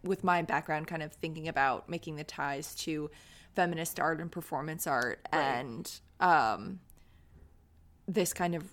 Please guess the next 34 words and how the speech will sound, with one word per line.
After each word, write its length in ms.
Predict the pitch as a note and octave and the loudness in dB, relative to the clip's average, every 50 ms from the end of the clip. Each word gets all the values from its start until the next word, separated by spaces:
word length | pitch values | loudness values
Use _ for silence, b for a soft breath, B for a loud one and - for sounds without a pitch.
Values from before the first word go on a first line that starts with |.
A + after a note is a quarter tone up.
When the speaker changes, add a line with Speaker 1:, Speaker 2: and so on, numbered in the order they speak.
| - - - | -18 -18 -6
Speaker 1:
reclamation 760 | E3+ F3 F3 E3 - - F3 E3+ D#3+ D3+ E3+ - - E3+ D#3+ | 0 2 2 2 2 0 -2 -2 0 -2 -2 -2 -4 -2 -4
that 180 | C#3+ A#2+ - | -4 -4 -4
takes 260 | - F#3 D#3+ A#2+ - | -6 -6 -6 -6 -6
place 680 | - - - - D#3+ C#3 C#3+ D#3+ - - - - - - _ _ _ _ _ _ _ - - | -10 -10 -6 -4 -2 -2 -2 -4 -4 -6 -6 -6 -8 -10 _ _ _ _ _ _ _ -16 -6
with 220 | F#3 F#3+ F#3 - D#3+ | -4 -4 -4 -4 -2
women 420 | D#3 F#3 F3+ F3 E3+ D#3+ D3+ D3+ D3 | -2 -2 0 0 0 -2 -4 -4 -6
using 680 | C#3+ D#3 D#3 E3 E3 - D#3 C#3+ C#3+ C#3+ C#3 E3 E3 E3 - - - - - | -6 -6 -4 -4 -4 -4 -6 -6 -8 -10 -10 -12 -12 -14 -18 -20 -18 -8 -6
menstrual 400 | F3 E3+ E3+ E3 D#3+ E3 E3 D#3 | -4 -4 -2 -2 -2 -4 -4 -4
Speaker 2:
Mm-hmm. 100 | D3+ D3+ | -2 -2
Speaker 1:
blood, 360 | D3+ C#3 C#3 C#3+ B2+ C3+ C3+ E3 E3 F3 - _ _ _ _ _ _ - | 0 0 2 2 0 0 -4 -6 -10 -12 -16 _ _ _ _ _ _ -6
Speaker 2:
Mm-hmm. 60 | E3+ F3 | -4 -2
Speaker 1:
um, 460 | F3 D3 D#2 - - F3 F#3 F3+ F3+ F3+ _ - - - _ _ _ _ _ _ _ - _ _ _ _ - - - | -2 -2 -2 -4 -6 -8 -10 -12 -12 -14 _ -20 -20 -20 _ _ _ _ _ _ _ -20 _ _ _ _ -14 -6 -2
in 120 | G#3+ A3 F#3 | -2 0 2
their 180 | F3+ - - - | 0 0 0 0
artwork. 320 | F3 E3 - D3+ D#3 - | 0 0 0 -2 -4 -4
So 140 | - A3 G3+ | -2 -2 -2
it's 120 | F#3+ - | -2 -2
ju-, 100 | - - - | -4 -2 -2
it's 180 | G#3 G#3 G#3+ G#3+ | -2 -2 0 -2
really 220 | A3+ C4+ C4+ A#3 | -2 0 0 0
interesting 420 | - F3+ F#3 F3+ E3 - F3 E3+ | 0 -2 -4 -4 -6 -6 -6 -8
to 60 | D#3+ E3 | -8 -8
think 200 | - E3+ D#3 D#3+ | -10 -8 -8 -6
about, 420 | D#3+ - G2+ A#2 G2 - - B B B B B B B B B B B B B B B B _ _ _ - - - _ _ _ _ | -2 -2 0 0 0 -2 -4 B B B B B B B B B B B B B B B B _ _ _ -20 -20 -20 _ _ _ _
again, 500 | G3 G3 F#3 G3 G3+ F#3 D#3+ D3 D#3 E3 - | 2 2 4 4 4 4 2 0 -2 -4 -4
that 240 | F#3 F3 E3 - - | -2 -2 -2 -2 -2
lineage, 600 | E3 F3 F3+ F#3 F3+ F3 E3 C#3 C3+ D3 - - | -2 -2 0 0 0 -2 -2 -4 -4 -6 -6 -4
that 160 | - D#3+ D#3+ | -4 -4 -4
history 520 | - - - G3 F#3 - - - F3 E3 D#3+ | -4 -6 -4 -4 -2 -2 -4 -4 -4 -4 -2
that 140 | - - E3 | -2 -2 -4
he's 220 | - - F3+ - | -4 -6 -8 -8
putting 440 | - - - - F#3+ F3 F3 F3 E3 | -8 -8 -6 -4 -2 -2 -2 -2 -4
into 360 | - - D#3+ E3+ F3 - F3+ | -4 -6 -6 -6 -4 -6 -6
these 440 | D#3 - D#3+ D#3 D#3 - - - - | -4 -4 -4 -4 -4 -6 -6 -8 -8